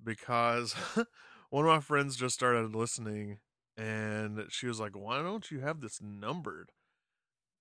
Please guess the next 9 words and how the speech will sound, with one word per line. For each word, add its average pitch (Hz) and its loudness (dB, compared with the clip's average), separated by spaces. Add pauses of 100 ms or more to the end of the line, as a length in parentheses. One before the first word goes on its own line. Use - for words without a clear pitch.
(220)
And 104 -6 (640)
I 135 0
don't 185 2
know 180 6
why. 143 4
Like, 117 -2
I 127 6
started 139 4
numbering, 110 -4